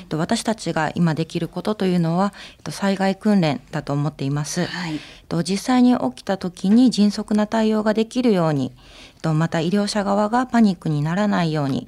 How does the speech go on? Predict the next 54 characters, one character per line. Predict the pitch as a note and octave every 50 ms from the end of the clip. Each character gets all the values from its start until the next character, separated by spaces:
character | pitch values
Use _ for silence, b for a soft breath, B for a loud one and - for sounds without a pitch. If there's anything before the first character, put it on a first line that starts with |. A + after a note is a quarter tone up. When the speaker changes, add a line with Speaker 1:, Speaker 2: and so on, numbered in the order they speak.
| - -
Speaker 1:
う | G3+ F#3+ F#3
ん。 | F3
Speaker 2:
日 | F3 G3
々 | F#3 F#3 F3
の | D#3+ D#3
災 | - - F3 F3+ F3
害 | F3+ F3+ F3 E3+
訓 | - G#3+ G3+ F#3+ F3+
練 | E3+ D#3+ D#3+ F3 G#3+
を | A#3 A3+ B B B B -
教 | - G3 F#3+ F#3
訓 | - G#3+ G#3 G3+
と | G#3 G#3
し | - -
て | - A#3+ - - E4+ -
生 | -
か | - G3 F#3+
し | -
て | - F3 E3+
い | E3
け | - - - -
る | - E3
よ | E3 D3+ D3+
う | E3+
に | G#3 A3 A3 -
し | -
て | - E3+
お | D3+
か | - E3
な | D#3+ D#3+ D#3
け | - F3
れ | F#3+
ば | G3+ A3+ G#3
な | F#3 E3+
り | D#3+
ま | D#3+ D#3 D3
せ | - - F3 D#3+
ん。 | D3
Speaker 1:
そ | C#3+ D#3+
う | D3
で | D#3 D3
す | - - E3 F3
ね。 | E3+ E3+ F3 E3 E3 E3 B B B B B
あ | G#3
の、 | G3+ G3
災 | - D4 E4 F4+ F#4
害 | F#4+ F#4+ F#4+
訓 | F#4+ F#4 F#4 E4+
練 | D4+ B3
と | - A3+
い | G#3
う | G#3
の | G3 F3+ F#3
は、 | G#3 G3+ F#3+ E3+